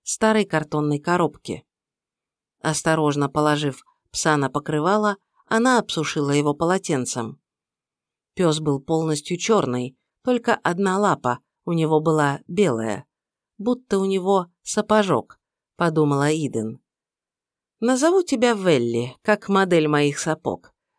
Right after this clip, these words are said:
решила она, и пёс завилял хвостом, явно одобряя идею. Она принесла миску воды и немного остатков жаркого,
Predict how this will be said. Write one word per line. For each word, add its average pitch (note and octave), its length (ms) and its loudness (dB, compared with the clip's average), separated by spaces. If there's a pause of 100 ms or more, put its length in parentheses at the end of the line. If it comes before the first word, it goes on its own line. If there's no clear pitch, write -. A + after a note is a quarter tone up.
решила D#3 540 2
она, G3+ 320 2 (260)
и F3+ 140 -4
пёс G3 400 -2 (260)
завилял B3+ 480 0
хвостом, A3 640 -2 (220)
явно G3 480 2
одобряя D3 520 0
идею. B2+ 680 -4 (960)
Она F#3 300 2
принесла E3+ 720 0
миску D#3+ 400 -2
воды D#3+ 440 0 (260)
и C4+ 100 -2
немного C#4 440 4
остатков D#3 460 -2
жаркого, E3 600 0